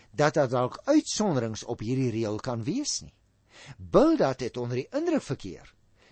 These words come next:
dat Job nie op God vertrou het nie, maar op iets of op iemand anders. En daarom het hy vir hom gesê dat niks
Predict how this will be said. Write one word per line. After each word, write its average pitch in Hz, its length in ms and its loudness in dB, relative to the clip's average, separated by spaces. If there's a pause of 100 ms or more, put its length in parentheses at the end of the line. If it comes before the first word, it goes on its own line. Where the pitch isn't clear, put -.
dat 147 220 0
Job 151 320 2
nie 202 320 -2
op 165 200 -2
God - 480 0
vertrou 240 420 2
het 147 140 2
nie, 85 160 -14 (680)
maar 139 460 4
op - 320 -4
iets - 480 -2
of 214 380 2
op - 280 -2
iemand 233 420 2
anders. 175 560 -6 (540)
En 117 280 -6
daarom 208 440 2
het 143 80 0
hy 127 80 2
vir 123 140 -6
hom 107 140 -8
gesê 127 320 -2 (520)
dat 151 240 2
niks 139 480 0